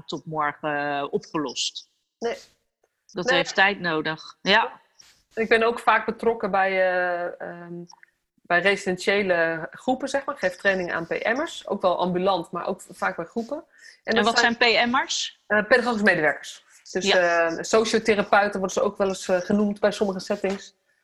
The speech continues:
Speaker 1: Ja, ja.
Speaker 2: Ehm, en die, die, eh, groepen zitten vaak op plekken die niet eens zo makkelijk te bereiken zijn.
Speaker 1: Oké.
Speaker 2: Met het openbaar vervoer of, eh, eh,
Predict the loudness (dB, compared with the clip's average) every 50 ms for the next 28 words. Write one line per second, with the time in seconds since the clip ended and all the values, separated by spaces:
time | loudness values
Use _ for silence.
0 | _ _ _ _ -2 0 2 4 4 4 2 2 -2 -6 _ -4 0 2 2 4
1 | 4 2 2 2 2 0 -2 -4 -10 _ -20 -20 _ _ _ 0 4 4 4 4
2 | 4 0 -2 -8 _ _ _ _ _ _ _ _ _ _ _ _ -8 -8 -8 -6
3 | -2 0 0 0 -2 -4 -8 _ -2 0 2 2 0 0 0 0 0 0 0 2
4 | 2 2 4 4 2 2 2 0 -4 -4 -6 0 2 4 4 4 4 0 -2 -6
5 | -6 -4 0 0 0 2 0 0 0 -2 -2 -2 -6 -12 _ _ -12 -8 -4 -2
6 | 0 0 0 -2 -2 -2 -2 -2 0 0 0 2 2 2 2 0 -4 -4 -4 -2
7 | 0 2 2 2 0 0 -2 -4 -4 -4 -4 -6 -8 -12 _ _ _ _ _ _
8 | _ _ _ _ _ _ _ _ _ _ _ -10 -4 0 2 2 2 0 -2 -6
9 | -6 -8 _ _ _ 4 4 4 2 -2 -8 -8 -4 -2 -2 0 2 2 2 2
10 | 2 0 -2 -2 0 2 2 2 2 2 2 0 0 -2 -4 -6 -6 -6 -6